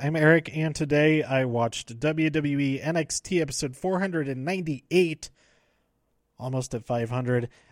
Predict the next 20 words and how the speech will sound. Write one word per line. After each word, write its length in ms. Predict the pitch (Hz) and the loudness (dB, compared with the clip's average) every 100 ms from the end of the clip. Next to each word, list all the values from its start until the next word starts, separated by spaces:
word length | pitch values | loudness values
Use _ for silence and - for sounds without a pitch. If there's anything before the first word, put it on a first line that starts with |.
| - | -8
and 440 | 139 139 135 139 - | -4 -2 -2 -4 -4
N 120 | 165 | -2
X 180 | 156 - | -2 -4
T 400 | 165 160 151 - | -2 0 -2 -4
U 240 | 151 185 | -4 -4
K 460 | 196 170 147 127 127 | 0 4 4 4 0
episode 480 | 135 123 - 131 - | -2 -4 -6 -8 -6
thirty-six. 1040 | 135 143 143 127 - 120 - - - - _ _ _ _ | -4 -2 -2 -2 -4 -4 -8 -8 -6 -8 _ _ _ _
Um, 460 | - 117 113 113 110 | -8 -6 -4 -6 -8
both 320 | 113 156 - - | 0 0 -2 -2
aired 420 | 165 185 190 180 - | 0 2 0 -2 -4
on 520 | 143 151 151 143 131 | -4 -2 -2 -4 -4
Wednesday, 1000 | 143 170 165 139 139 120 107 95 92 104 - - | -4 -4 -6 -4 -2 -2 -4 -8 -12 -14 -16 -16
March 640 | 120 127 147 135 - - | -6 -2 -2 -4 -12 -12
twenty-seventh, 1120 | - - 135 151 160 - - 127 131 120 - | -14 -10 -10 -8 -10 -8 -6 -6 -8 -12 -20
two 200 | - - | -18 -16
thousand 680 | 117 131 120 120 113 117 117 | -12 -8 -6 -6 -6 -8 -8
nineteen. 880 | 113 117 - - 123 120 107 90 87 - - - _ _ - | -8 -10 -14 -12 -6 -4 -4 -8 -20 -20 -20 -20 _ _ -10
We 160 | 107 104 | -6 -4
are 300 | 104 101 | -6 -8